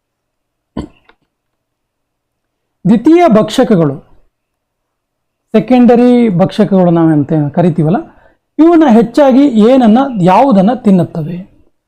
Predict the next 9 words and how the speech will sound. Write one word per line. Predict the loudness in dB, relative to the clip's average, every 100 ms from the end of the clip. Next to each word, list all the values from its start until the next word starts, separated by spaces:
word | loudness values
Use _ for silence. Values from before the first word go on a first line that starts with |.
| _ -2
ಸರಿಯಾದ | 0 0
ಉತ್ತರ | 0 0
ದ್ವಿತೀಯ | 2 0 2 2
ಭಕ್ಷಕಗಳು | 2 0 -2 0 0 0 -2 -10 _ _ -2
ಸಾಮಾನ್ಯವಾಗಿ | 0 2 2 2 2 2
ಏನನ್ನ | 2 2 2 2
ತಿಂತವೆ | 2 0 2 0 0
ಅಂತ | -2
ಕೇಳಿದ್ರೆ | -4 -2 -2 -2 -4 _